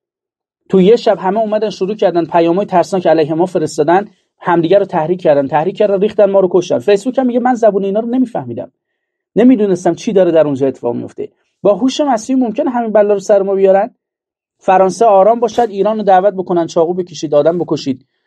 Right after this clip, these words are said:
توی ناآرامی‌ها بیفتید به جون همدیگه. قطعاً همچین چیزی می‌تونه اتفاق بیفته.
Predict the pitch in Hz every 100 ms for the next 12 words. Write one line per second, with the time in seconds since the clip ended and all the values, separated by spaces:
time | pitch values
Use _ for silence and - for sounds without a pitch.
0 | _ - 175 160 147 151 _ - 160 160
1 | 156 151 156 180 180 180 156 151 175 170
2 | 147 131 127 185 202 240 240 220 190 180
3 | 180 156 170 147 151 131 - 120 120 113
4 | -